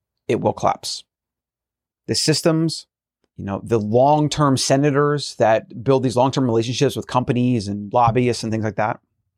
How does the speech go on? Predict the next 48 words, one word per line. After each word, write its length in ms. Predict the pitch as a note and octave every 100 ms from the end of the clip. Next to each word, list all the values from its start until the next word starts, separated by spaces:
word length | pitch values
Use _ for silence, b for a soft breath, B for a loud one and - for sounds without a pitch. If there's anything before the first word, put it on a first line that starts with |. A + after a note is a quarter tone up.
| _ _ _ _ _ _ C#3
And 100 | C#3+
then 120 | C3+
they 120 | B2+
just 220 | C3 - B -
train 200 | - C#3+
up 60 |
the 80 | B2
next 180 | B2+ C3
generation 440 | C#3+ B2 B2+ C3+
to 60 | A#2+
do 40 |
the 60 | A2+
same 240 | B2 B2
thing. 260 | A#2+ A#2 D3+ _ _ _ _ _ _ _ _ _ _ _
Human 220 | - D3 C#3
beings 180 | C#3
come 220 | - C3+ B2
in 160 | C#3
and 80 | C3+
they 80 | A#2
realize, 540 | C3+ C3 B2 A#2+ - _ -
"Well, 200 | C#3 -
I 40 | C3
can't 180 | G#3+ A3
really 120 | G3
change 220 | E3 D3
the 60 | B2+
whole 80 |
system, 500 | A2+ D3+ - G#2+ G2+ - B
so 120 | - B2+
I 20 |
might 140 | C3
as 60 | D#3+
well 80 | E3
play 160 | D#3+
the 100 | C3
game 340 | G#2+ A#2 C3+ C3
and 80 |
make 140 | B2 B2
as 120 | G#2
much 280 | A#2 B2+ -
for 140 | A#2+
me 180 | A2+ B2
and 80 | A2+
my 120 | A2+
kin 180 | - A2+
as 100 | -
possible." 520 | A2+ A2 - -